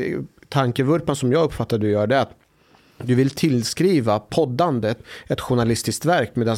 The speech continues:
jag menar på att, eh, poddandet i sig bo-, bör ställas vid sidan av det, för det här är en ny form av media som kommer och kommer i, där möjligheterna är oändliga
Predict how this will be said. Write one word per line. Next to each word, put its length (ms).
jag 180
menar 180
på 180
att, 100
eh, 180
poddandet 580
i 40
sig 280
bo-, 320
bör 240
ställas 560
vid 140
sidan 560
av 180
det, 160
för 140
det 60
här 160
är 80
en 200
ny 180
form 300
av 120
media 600
som 280
kommer 420
och 120
kommer 340
i, 220
där 360
möjligheterna 880
är 140
oändliga 720